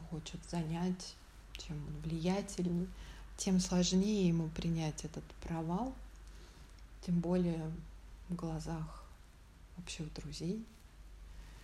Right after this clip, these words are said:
Хорошо, если вы тоже не обесцениваете, не говорите о нем плохо.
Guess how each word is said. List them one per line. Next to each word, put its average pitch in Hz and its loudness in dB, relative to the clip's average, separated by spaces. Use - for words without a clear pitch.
Хорошо, 180 4
если 220 4
вы 160 4
тоже 180 6
не 180 10
обесцениваете, 170 6
не 170 6
говорите 170 2
о 180 8
нем 180 10
плохо. 175 2